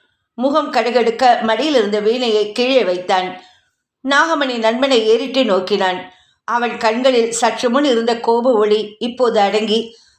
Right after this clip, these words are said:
அது கொஞ்சம் சாந்தமாகி இருந்தது. "ஸ்ரீதர்," என்றான் நாகமணி, "இன்றைக்கு என்னவோ வீணையை தொட பிடிக்கவில்லை.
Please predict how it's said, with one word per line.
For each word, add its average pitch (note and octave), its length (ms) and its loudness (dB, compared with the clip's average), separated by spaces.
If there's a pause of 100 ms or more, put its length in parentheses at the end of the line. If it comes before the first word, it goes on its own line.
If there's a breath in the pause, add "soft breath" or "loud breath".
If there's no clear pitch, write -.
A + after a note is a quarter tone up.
(120)
அது B3 200 -2
கொஞ்சம் G#3+ 280 0
சாந்தமாகி A3+ 640 -2
இருந்தது. F3 680 -2 (760)
"ஸ்ரீதர்," - 800 -2 (140)
என்றான் G#3+ 580 -2
நாகமணி, F#3 600 -2 (720)
"இன்றைக்கு C4 420 -2
என்னவோ G#3+ 360 2
வீணையை B3 520 0
தொட G3+ 220 0
பிடிக்கவில்லை. F#3 800 -2